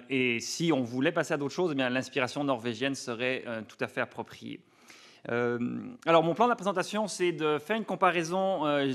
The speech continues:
très générale Québec-Norvège, euh, d'un, pour nous mettre dans le bain. On va sortir un petit peu du Québec ici. Je vais faire un autre, euh, résumé, euh, très rapide, succinct, euh, du développement hydroélectrique au Québec, parce qu'on a eu un, euh,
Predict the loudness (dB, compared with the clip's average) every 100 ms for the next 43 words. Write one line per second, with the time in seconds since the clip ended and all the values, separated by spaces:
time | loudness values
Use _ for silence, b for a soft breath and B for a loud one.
0 | -2 2 4 6 2 2 0 0 0 0
1 | 0 0 -2 0 0 0 0 0 0 -2
2 | -4 -12 -16 -16 -18 -8 -4 -2 0 0
3 | 0 0 -4 -2 0 2 0 2 0 0
4 | -2 -2 -2 -4 -4 -2 -2 -4 -6 -8
5 | -10 B B B B 0 2 4 2 4
6 | 2 4 4 2 0 4 6 6 4 4
7 | 0 0 2 2 4 6 6 4 4 4
8 | 4 2 0 0 -6 -8 -4 -2 0 0
9 | 0 0 0 0 2 2 2 2 0 0
10 | -4 -4 0 2 2 0 -4 -2 0 0
11 | 0 0 -2 -2 -2 -2 -4